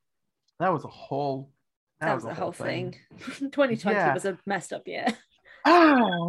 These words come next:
Speaker 1: many, many ways, but
Speaker 2: In many ways. <laughs>
Speaker 1: but when I, I, I genuinely just wanna believe that the Fawcett's are not racist.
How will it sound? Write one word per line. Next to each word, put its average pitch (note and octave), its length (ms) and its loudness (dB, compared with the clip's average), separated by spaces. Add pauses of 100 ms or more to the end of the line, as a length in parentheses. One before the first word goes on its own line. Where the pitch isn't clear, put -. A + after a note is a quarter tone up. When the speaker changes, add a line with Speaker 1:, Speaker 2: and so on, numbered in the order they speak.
(120)
Speaker 1:
many, A#3 320 4
many G3 340 0
ways, A#2+ 560 -4
but G3 220 6
Speaker 2:
In F#3+ 80 8
many A#3+ 180 0
ways. E3 360 -8 (600)
<laughs> - 600 -20
Speaker 1:
but C#3+ 520 2 (1300)
when A3 540 4 (100)
I, F#3+ 220 6 (480)
I, A#3 340 6
I A3+ 120 8
genuinely A3+ 500 2
just F3 180 -12
wanna G3 200 2
believe D#3 340 -2
that C#3 80 -6
the C#3 80 -6
Fawcett's C3 520 -2
are C#3+ 200 2
not B2+ 340 -4
racist. C3 520 -10